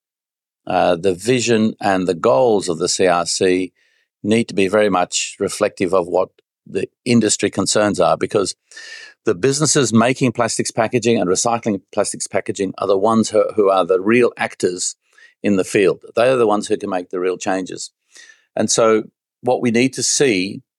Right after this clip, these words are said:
are the, uh, the policies and projects that are selected that really, really will make a difference. And in this case, we have a whole waste management, uh,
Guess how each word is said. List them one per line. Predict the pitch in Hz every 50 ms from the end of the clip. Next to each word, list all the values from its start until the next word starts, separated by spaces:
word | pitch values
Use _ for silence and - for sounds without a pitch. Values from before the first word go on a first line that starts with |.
| _ _ _ _ _ _ _ _ _ _
are | - 104 104 101 98 98 101 98
the, | 87 98 92 90 90 87 - _ _ _ _ _ _ _ _ _ - -
uh, | 92 90 87 87 87 85 87 92 - _ _ _ _ _ _ _ _ _ _ _ _ _ _ _ _
the | - 107 101 -
policies | - 107 104 104 107 - - 117 104 101 -
and | - - 98 92
projects | - 110 104 104 87 107 98 90 - - -
that | - 101 92 87
are | 87
selected | - - 98 95 98 95 - - 92 87 80
that | 92 87 -
really, | - 92 95 101 95 92 -
really | - 104 104 104 98 95
will | 85 82 87
make | 87 87 85 -
a | 87
difference. | 95 107 - - 85 78 - - - _ _ _ - - - _ _ _ _
And | - 110 110 110 110 110 - - _ _ _ _ -
in | 110 120
this | 156 151 -
case, | - 113 92 95 98 92 - - - _ _ _ _ _ _ _ _
we | - 104
have | 95 107 101 95
a | 95
whole | - - 139 143 143 139 139 123 - -
waste | 127 - 120 120 - - -
management, | 113 110 107 107 98 - 101 95 90 - - -
uh, | 98 92 92 90 90